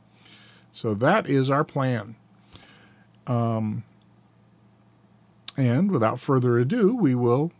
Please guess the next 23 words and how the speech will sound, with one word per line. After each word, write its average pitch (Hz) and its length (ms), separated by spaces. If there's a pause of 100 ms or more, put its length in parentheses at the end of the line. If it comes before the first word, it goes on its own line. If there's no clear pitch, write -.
begin, 131 480
as 131 380
is 180 220
our 120 160
practice, 113 680 (140)
with 123 360
the 117 140
prayer 156 300
of 180 100
confession 147 640
from 123 180
the 113 80
fifteen 156 520
fifty-two 139 640
Book 127 260
of 170 140
Common 160 360
Prayer. 110 360 (1800)
Almighty 139 600
and 147 100
most 127 240
merciful 135 380
Father, 113 500